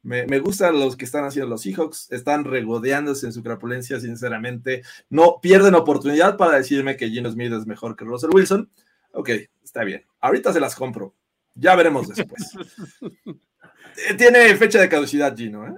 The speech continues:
Speaker 1: Aquí se lo
Speaker 2: Hablemos
Speaker 1: digo.
Speaker 2: en cinco años.
Speaker 1: Hablemos en cinco años. <laughs>
Speaker 2: Edgar
Speaker 1: Ok.
Speaker 2: Martínez y Tino Martínez. Gracias, Lupita.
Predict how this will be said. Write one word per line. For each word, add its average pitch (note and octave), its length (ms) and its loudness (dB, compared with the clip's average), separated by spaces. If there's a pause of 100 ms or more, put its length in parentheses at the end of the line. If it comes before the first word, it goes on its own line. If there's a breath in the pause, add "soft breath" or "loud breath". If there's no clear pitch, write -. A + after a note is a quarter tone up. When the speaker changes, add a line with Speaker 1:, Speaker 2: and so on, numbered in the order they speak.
Speaker 1:
Aquí A#2+ 220 -10
se D3 40 -4
lo C3+ 40 -4
Speaker 2:
Hablemos G3+ 480 -4
Speaker 1:
digo. E3+ 100 -6
Speaker 2:
en D#3 100 -4
cinco - 300 -8
años. C3 340 -10 (380)
Speaker 1:
Hablemos A3 480 4
en E3+ 100 0
cinco F3 320 -4
años. B2+ 480 -10 (220)
<laughs> - 840 -20
Speaker 2:
Edgar E3+ 320 -4
Speaker 1:
Ok. D3+ 60 -6
Speaker 2:
Martínez C3+ 360 -8
y A#2+ 80 -20
Tino C#3 160 -10
Martínez. A#2+ 380 -10
Gracias, B2+ 260 -6
Lupita. F#2+ 320 -18